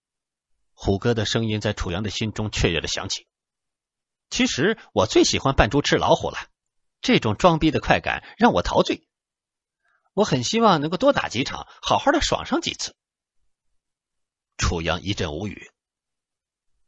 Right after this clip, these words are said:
要是换做其他的如同虎哥同一层次的灵兽，甚至还不如虎哥的灵兽，遇到这种情况，只怕也会是感觉到受到了侮辱。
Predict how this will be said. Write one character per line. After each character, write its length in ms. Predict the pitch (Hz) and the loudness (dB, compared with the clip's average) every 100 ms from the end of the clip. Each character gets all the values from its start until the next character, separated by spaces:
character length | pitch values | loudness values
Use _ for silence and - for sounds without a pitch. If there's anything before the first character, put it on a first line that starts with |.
| _ _ _ _ | _ _ _ _
要 180 | - 127 | 2 4
是 120 | 123 | 4
换 200 | 123 143 | 4 2
做 160 | 120 120 | 6 4
其 300 | - 143 202 | 4 0 0
他 200 | - 151 | 0 0
的 240 | 143 117 - | 2 0 0
如 100 | 131 | 2
同 160 | - | 2
虎 260 | 143 92 80 | 2 -2 -4
哥 160 | - 135 | 2 2
同 320 | - 127 220 | 2 -2 0
一 140 | 117 | 0
层 240 | 110 - 113 | -2 -4 -4
次 140 | 92 | -4
的 80 | 71 | -6
灵 180 | 69 - | -6 -4
兽， 220 | - - _ _ _ _ _ - | -6 -6 _ _ _ _ _ -8
甚 220 | - 190 | 2 4
至 200 | 135 123 - | 6 2 0
还 160 | - 180 | 2 4
不 240 | - 277 | 8 8
如 160 | 127 143 | 10 6
虎 240 | - 98 | 4 0
哥 140 | 95 120 | 2 0
的 80 | 92 | 0
灵 160 | 95 | -2
兽， 240 | - 101 _ _ _ _ _ _ - | -2 -2 _ _ _ _ _ _ -4
遇 160 | 107 98 | -2 0
到 140 | 90 | 0
这 120 | 110 | -2
种 140 | 92 87 | -4 -4
情 160 | 87 | -6
况， 260 | 107 98 - - - | 0 0 0 -14 -8
只 180 | 95 | -6
怕 340 | 92 110 101 - - | 0 2 2 0 -4
也 120 | 101 | -4
会 160 | - 107 | -2 -4
是 120 | 107 | -2
感 200 | 87 85 | -6 -4
觉 100 | 101 | -4
到 140 | 98 | -2
受 200 | - 123 | 0 -2
到 120 | 98 90 | 0 0
了 80 | |
侮 220 | 78 95 226 | 0 0 -2
辱。 280 | - - | -2 -8